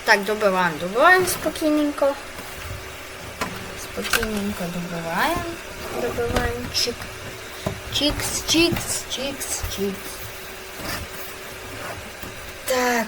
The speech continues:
тисяча п'ятсот треба. Тисяча п'ятсот. Все як, як говорили.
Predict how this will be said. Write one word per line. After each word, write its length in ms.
тисяча 400
п'ятсот 460
треба. 500
Тисяча 540
п'ятсот. 600
Все 360
як, 460
як 200
говорили. 600